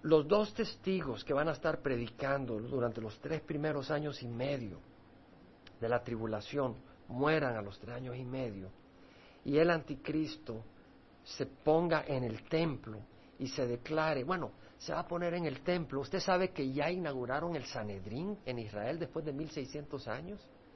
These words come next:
Y sabe que el Sanedrín está, yo le estoy leyendo lo que leí del Jerusalem Post. Y usted sabe que el Sanedrín ahora,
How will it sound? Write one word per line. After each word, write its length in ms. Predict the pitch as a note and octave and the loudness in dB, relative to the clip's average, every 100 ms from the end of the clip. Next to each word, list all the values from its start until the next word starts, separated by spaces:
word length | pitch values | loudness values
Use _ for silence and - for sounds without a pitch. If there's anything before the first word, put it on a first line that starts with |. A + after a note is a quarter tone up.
| - - - - - | -20 -20 -20 -10 -4
Y 80 | |
sabe 380 | D3+ G3 G3+ A3+ | 8 10 12 12
que 80 | A3 | 8
el 80 | F3+ | 6
Sanedrín 400 | F#3+ D#3+ G3 A#3+ | 8 8 8 6
está, 280 | E3+ A#3 - | 6 4 6
yo 140 | E3+ | 6
le 80 | B3+ | 6
estoy 220 | C4 A3+ | 6 4
leyendo 400 | G3+ E3+ G3+ A3+ | 6 6 8 8
lo 160 | F3+ C#3+ | 8 6
que 120 | C#3+ | 4
leí 560 | B2+ A#2 C#3 B3+ F3 - - - - - - - - | 4 6 10 10 10 4 -12 -18 -20 -20 -20 -20 2
del 160 | D#3+ C3 | 2 6
Jerusalem 640 | C3+ D#3 A#3 G#3 E3 C3 | 6 8 6 6 6 4
Post. 400 | - G3+ D3 - - - - - - - - - - - - - - - - - | 4 4 4 -4 -16 -16 -16 -18 -20 -20 -20 -20 -20 -20 -20 -20 -20 -20 -10 2
Y 100 | E3+ | 2
usted 200 | - A3 | 6 10
sabe 280 | A#3 A3 | 12 12
que 80 | G#3+ | 10
el 60 | F#3 | 6
Sanedrín 580 | G3 D#3 D3+ F3 A3 G#3 | 8 10 10 10 10 12
ahora, 520 | G3 F3 D3+ E3 | 12 12 12 10